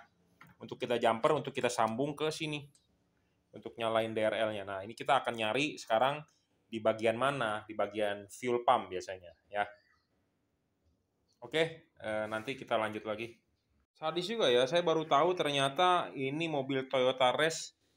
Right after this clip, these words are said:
cepitan untuk nyabut sekring kagak ada. Ini nggak tahu punya saya diembat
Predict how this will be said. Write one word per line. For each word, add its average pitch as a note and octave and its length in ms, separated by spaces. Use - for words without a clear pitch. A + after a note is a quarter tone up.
cepitan C#3+ 880
untuk C3+ 320
nyabut C3 240
sekring E3+ 400
kagak A#2+ 400
ada. G#2 120
Ini G3+ 240
nggak F3+ 160
tahu F3+ 240
punya F3 160
saya D#3+ 240
diembat D3+ 400